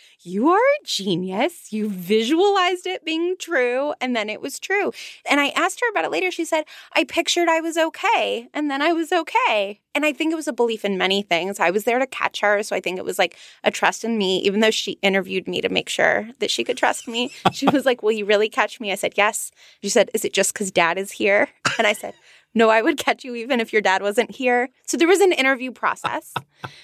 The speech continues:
Speaker 1: Like, and she has swam before, and, like, there was a floaty nearby. Like, there was an ecosystem that had to create that. And then she was able to visualize it and then believe it and realize it. And I do think that belief is that complicated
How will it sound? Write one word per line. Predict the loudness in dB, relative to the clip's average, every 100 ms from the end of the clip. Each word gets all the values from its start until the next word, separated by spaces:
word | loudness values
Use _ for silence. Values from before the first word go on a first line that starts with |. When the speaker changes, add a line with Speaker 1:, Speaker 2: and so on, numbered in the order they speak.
| -8 0
Speaker 1:
Like, | 0 2
and | -2
she | -2 -2
has | 0 0
swam | 0 2 0
before, | -2 -2 2 4 4 4 2 0
and, | -4
like, | -8 -8 -6
there | -6
was | -4 -4
a | -4
floaty | 0 2 2 0 -4 -4
nearby. | -2 0 0 2 2 0 -2
Like, | -4 -6 -6
there | 0 2
was | 2 2
an | 0 0
ecosystem | -4 0 0 0 -4 -4 -4 -4
that | -8
had | -2 -4 -4
to |
create | -10 -4 -4 0
that. | 2 2 -2 -16 -6
And | 2
then | 4 4
she | 0
was | -2
able | -2 -2 -2
to | -4
visualize | 0 2 4 4 4 2 0
it | 0 0
and | -2
then | -2
believe | -2 -2 0
it | 0 0
and | 0 0 0
realize | 0 2 0 -2 -4
it. | -4 2
And | 2
I | 2
do | 0 -2
think | -2 -4
that | -4 -4
belief | -4 -4 -2
is | -2 -2 -8 _ -20 -20 -8
that | -2 2 2 0
complicated | -2 -2 -2 -6 -6 -2 -2 -4